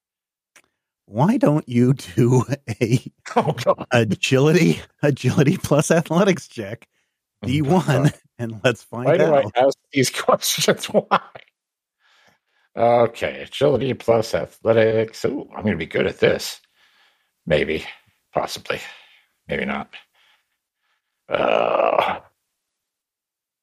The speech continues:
Speaker 1: One
Speaker 2: one
Speaker 1: success. That's
Speaker 2: success.
Speaker 1: all you needed. Yes, you give your best, uh,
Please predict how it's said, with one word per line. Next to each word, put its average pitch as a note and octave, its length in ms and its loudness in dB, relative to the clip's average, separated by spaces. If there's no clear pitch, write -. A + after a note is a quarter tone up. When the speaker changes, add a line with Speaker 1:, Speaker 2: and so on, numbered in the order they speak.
Speaker 1:
One E3+ 400 0
Speaker 2:
one D3+ 180 2
Speaker 1:
success. A2 300 0
That's C#3 160 2
Speaker 2:
success. - 160 -18
Speaker 1:
all D#3+ 460 4
you C3+ 260 2
needed. A#2 640 2
Yes, G#2 360 0
you A#2 260 2
give A#2 360 0
your A2+ 220 2
best, G2+ 600 -4
uh, F#2+ 360 2